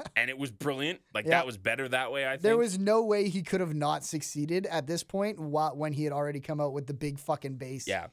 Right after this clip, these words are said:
Speaker 1: he was
Speaker 2: and
Speaker 1: already,
Speaker 2: broke
Speaker 1: it,
Speaker 2: it.
Speaker 1: it
Speaker 2: Like,
Speaker 1: was done.
Speaker 2: that song could have been anything, and I would have been like, "This is just excellent."
Speaker 1: Um, <laughs> so he picks the, the stand-up bass up, throws it over his shoulder the same way that Elias does with a normal guitar.
Speaker 2: Yep.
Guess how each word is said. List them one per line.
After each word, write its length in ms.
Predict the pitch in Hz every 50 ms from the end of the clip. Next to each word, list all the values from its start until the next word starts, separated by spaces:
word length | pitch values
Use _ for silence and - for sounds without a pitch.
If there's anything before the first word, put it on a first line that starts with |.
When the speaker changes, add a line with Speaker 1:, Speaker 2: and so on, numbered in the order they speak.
| _ -
Speaker 1:
he 60 | - 104
was 100 | 101 -
Speaker 2:
and 100 | - 95
Speaker 1:
already, 180 | 95 92 -
Speaker 2:
broke 220 | 160 78 160 156 104
Speaker 1:
it, 80 | 107
Speaker 2:
it. 160 | 156 156 156 107
Speaker 1:
it 40 | 160
Speaker 2:
Like, 60 | 160 156
Speaker 1:
was 60 | 151 -
done. 240 | - 98 90 85 82 185 180 175 170
Speaker 2:
that 220 | 190 220 220 185 -
song 240 | - 208 185 170
could 120 | 147 160 151
have 40 | 139
been 140 | 143 139
anything, 480 | 143 131 147 147 143 131 - 131 127 127
and 80 | 127 123
I 40 |
would 100 | 127 127
have 80 | 123 123
been 120 | 131 127
like, 160 | 123 123 120 - _
"This 220 | - 139 - - 127
is 120 | 107 -
just 240 | - 107 101 - - -
excellent." 420 | - _ - - 104 123 131 - _ _ - -
Speaker 1:
Um, 580 | 98 98 95 95 92 92 95 92 98 98 - - - - -
<laughs> 160 | - 120 -
so 240 | - - - - 117
he 120 | 113 113 107
picks 360 | - - - 135 127 - -
the, 360 | - 127 123 117 113 95 - - 90
the 60 | 85 104
stand-up 460 | - - 110 110 117 113 110 104 107 104
bass 460 | 110 101 98 95 - - - - _ _ _ _ _ _ _ _ _ _ _ _ _ - -
up, 260 | 104 95 90 _ _ _ _ _ _ -
throws 240 | 135 120 107 101 120
it 60 | - -
over 280 | 123 131 131 135 127 120
his 100 | 117 104
shoulder 440 | - - 127 107 104 98 98 98
the 120 | 98 101 98
same 300 | - - 113 110 110 107
way 140 | 104 101 98
that 140 | 98 95
Elias 400 | 98 95 95 95 95 98 101 - -
does 280 | - 101 95 95 90 -
with 140 | 107 98 95
a 120 | 92 85 87
normal 520 | 90 98 107 110 113 131 135 135 131 120
guitar. 560 | 107 113 - - - 110 104 90 85 85 85 -
Speaker 2:
Yep. 300 | 151 147 139 147 147